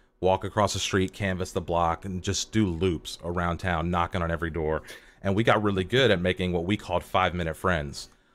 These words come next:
I would walk in, and within a couple minutes, we were talking about anything other than what I was there for. We were rapping about the weather or sports or whatever I could get you, like, talking about.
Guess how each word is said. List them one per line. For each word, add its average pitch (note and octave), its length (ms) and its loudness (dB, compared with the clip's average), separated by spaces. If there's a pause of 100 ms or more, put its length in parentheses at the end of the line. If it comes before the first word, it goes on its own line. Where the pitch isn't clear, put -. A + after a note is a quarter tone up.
(160)
I A#2+ 140 6
would C3+ 100 4
walk G#2+ 300 6
in, F#2 520 0
and G#2 160 0
within G2 300 0
a F2+ 60 2
couple C3 320 0
minutes, G#2 440 2
we B2+ 120 2
were A#2 100 4
talking A2+ 320 2
about F2+ 260 4
anything A2 480 2
other G2+ 280 4
than F2+ 180 2
what E2+ 140 4
I F2 80 6
was D#2 160 -2
there F2 200 2
for. D2+ 320 -4 (360)
We G2+ 160 0
were F2 120 0
rapping F#2 340 4
about F2 360 2
the F2 80 -2
weather C3 460 4
or E2+ 180 -2
sports B2+ 720 2
or E2 300 0
whatever C3+ 600 4
I C#3 80 8
could A2 280 -2
get G#2 320 2
you, G2+ 160 0
like, F2+ 340 0 (300)
talking F#2+ 420 0
about. D2+ 300 0